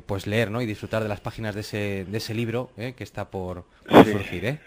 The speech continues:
Speaker 2: Ahora, cuando se me pase toda esta emoción que tengo, pues creo que ya un poco fríamente empezaré a, a eso, pues a, a tener un poquitín claro qué, qué es lo que más interesante que puede, puede llegar ahí un poquitín a los demás, ¿no?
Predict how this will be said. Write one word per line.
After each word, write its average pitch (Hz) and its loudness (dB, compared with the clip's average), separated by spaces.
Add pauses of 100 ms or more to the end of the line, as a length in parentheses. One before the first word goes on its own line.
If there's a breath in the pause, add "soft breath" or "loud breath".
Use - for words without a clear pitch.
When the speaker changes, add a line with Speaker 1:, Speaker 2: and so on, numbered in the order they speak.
Speaker 2:
Ahora, 117 6
cuando 104 2
se 113 -4
me 107 4
pase 117 6
toda 113 8
esta - -6
emoción 110 0
que 107 2
tengo, 120 4
pues 104 -2
creo 101 4
que 98 0
ya 90 0
un 95 -6
poco 208 0
fríamente - 0
empezaré 98 2
a, - -6 (240)
a 50 -6 (300)
eso, - -4
pues - -8
a, 92 0
a - 2
tener 107 2
un 107 2
poquitín 101 -2
claro 104 2
qué, 92 -2 (160)
qué 113 4
es 107 2
lo 104 0
que 101 -2
más 101 0
interesante 92 -4
que 87 -8
puede, 90 -6 (600)
puede 101 2
llegar 90 0
ahí 92 -8
un 92 -12
poquitín 90 -10
a 90 -10
los 87 -12
demás, 90 -16
¿no? 101 -18